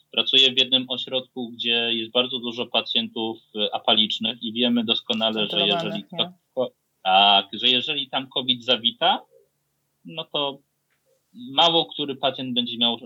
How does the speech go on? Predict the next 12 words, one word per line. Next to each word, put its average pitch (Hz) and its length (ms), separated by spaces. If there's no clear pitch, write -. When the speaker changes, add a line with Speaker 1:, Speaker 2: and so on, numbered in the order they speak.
Speaker 1:
szansę 113 480
na 107 140
jakie-, 107 380
jakiekolwiek 123 680
szanse 107 320
na 101 120
przeżycie 98 480
spotkania 92 640
z 90 400
tym 95 140
świństwem, - 540
więc 92 260